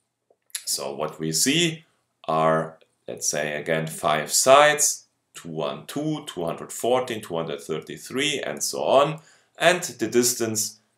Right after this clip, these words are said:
between the sides are on the x-axis. Now, the, the, the two sides, two hundred twelve and two hundred thirteen,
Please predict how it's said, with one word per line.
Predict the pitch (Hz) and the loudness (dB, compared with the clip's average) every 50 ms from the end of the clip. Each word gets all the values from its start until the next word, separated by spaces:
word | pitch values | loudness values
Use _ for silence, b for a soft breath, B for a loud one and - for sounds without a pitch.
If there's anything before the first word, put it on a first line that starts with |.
| _ _ _ | _ _ _
between | - 92 85 87 85 90 95 95 98 98 98 98 98 - _ _ _ - | -12 -12 -10 -6 -4 -4 -2 0 0 -2 -2 -4 -8 -14 _ _ _ -10
the | - 85 | -6 -4
sides | - - 90 82 82 82 82 82 82 - - - - - _ | 0 2 4 4 4 4 2 2 0 0 -2 -4 -4 -8 _
are | - 73 76 76 76 78 78 78 80 78 - _ _ _ _ _ _ _ _ - | -4 -2 0 0 0 -2 -2 -4 -6 -10 -14 _ _ _ _ _ _ _ _ -4
on | 71 71 73 73 73 78 - - - - | -2 -2 -2 -2 -4 -8 -12 -18 -12 -8
the | 107 110 90 98 104 | -4 0 2 2 2
x-axis. | 107 104 - - - - - - 64 - - - - - - - - - - - - _ _ _ _ _ _ _ _ _ _ _ _ _ _ _ _ _ _ _ _ _ _ _ _ _ _ _ _ _ _ _ _ _ _ _ _ - | 2 2 0 -2 -2 -2 -4 -4 -4 -6 -6 -8 -10 -10 -10 -12 -14 -14 -16 -16 -18 _ _ _ _ _ _ _ _ _ _ _ _ _ _ _ _ _ _ _ _ _ _ _ _ _ _ _ _ _ _ _ _ _ _ _ _ 4
Now, | 139 143 156 165 165 165 - - - - - | 8 10 12 12 12 10 8 4 -2 -8 -6
the, | 151 151 | -6 -6
the, | 147 151 156 156 - - | -4 -4 -6 -6 -6 -4
the | 156 156 151 - - _ _ _ _ _ _ _ _ | -4 -4 -4 -4 -10 _ _ _ _ _ _ _ _
two | - - 208 233 226 226 190 - - - _ _ _ _ _ _ _ _ _ _ _ _ _ _ _ _ _ _ _ _ _ | -8 -6 -4 -2 -2 -2 -2 -4 -8 -16 _ _ _ _ _ _ _ _ _ _ _ _ _ _ _ _ _ _ _ _ _
sides, | - - - 139 135 139 143 139 143 - - - | -6 0 4 6 6 6 6 4 2 0 -4 -4
two | - - 135 135 | -4 0 2 4
hundred | 135 117 117 107 | 4 4 2 0
twelve | - - 113 117 120 117 | 2 6 6 6 6 6
and | 113 107 | 2 -4
two | - 117 | -2 0
hundred | 101 87 80 - | 0 0 0 -2
thirteen, | - - 127 139 143 143 - 143 135 131 131 131 131 | 0 4 4 4 4 4 2 0 0 -2 -2 -6 -12